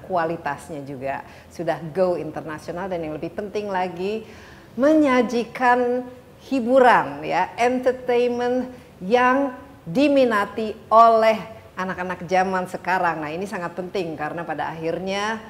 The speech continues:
apakah artinya ya membuat sesuatu karya kalau tidak diminati, tidak banyak kesempatan orang untuk menontonnya. Siapalah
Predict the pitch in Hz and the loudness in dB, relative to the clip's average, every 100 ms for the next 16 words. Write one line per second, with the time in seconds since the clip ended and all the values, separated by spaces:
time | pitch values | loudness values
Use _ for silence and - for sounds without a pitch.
0 | - - - 180 - - - 233 - 202 | -20 -20 -14 -12 -12 -10 -4 -4 -6 -12
1 | - - - 196 - - 202 190 180 156 | -14 -16 -12 -10 -10 -10 -6 -6 -6 -6
2 | 156 160 165 165 160 175 - 175 151 147 | -10 -10 -10 -10 -10 -14 -12 -8 -8 -8
3 | 175 180 180 - - 196 185 185 180 185 | -6 -6 -8 -14 -4 -2 -2 0 0 0
4 | 196 - - - 190 175 175 185 208 214 | -4 -14 -20 -8 -2 2 4 6 6 4
5 | 214 - - - - 220 185 175 - 170 | 0 -10 -18 -20 -10 -6 0 0 0 -4
6 | 165 160 147 147 175 180 175 160 147 151 | -4 -4 -4 -6 -4 -4 -6 -4 -4 -4
7 | 147 156 180 - 160 143 - 151 165 - | -6 -6 -10 -10 -10 -10 -6 -6 -6 -8
8 | 147 147 156 151 147 147 139 135 139 151 | -8 -8 -10 -12 -14 -12 -12 -10 -10 -10
9 | 139 - - 285 277 285 285 302 | -12 -16 -6 0 2 2 0 -2